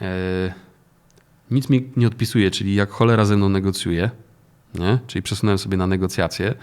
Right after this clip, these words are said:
i później na koniec w sumie to, y, zapytał mnie o umowę, więc chyba zamykanie. Czyli proces w ten sposób zbudowany zazwyczaj nic nie wnosi,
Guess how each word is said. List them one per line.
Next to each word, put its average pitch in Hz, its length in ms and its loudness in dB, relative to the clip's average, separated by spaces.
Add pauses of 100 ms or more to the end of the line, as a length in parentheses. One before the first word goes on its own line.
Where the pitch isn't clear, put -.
(440)
i 95 480 0
później 127 320 4
na 107 100 2
koniec 120 500 2
w - 80 -12
sumie 123 280 4
to, 104 480 2 (280)
y, 95 40 0
zapytał 104 360 2
mnie 104 140 4
o - 40 0
umowę, 123 340 6
więc 110 180 6
chyba 104 240 2
zamykanie. 98 600 2 (480)
Czyli 104 320 0 (180)
proces 131 560 2 (240)
w - 100 -18
ten 180 140 0
sposób 123 320 -2
zbudowany 104 720 0
zazwyczaj 110 500 0
nic 135 420 4
nie 117 140 4
wnosi, 104 460 2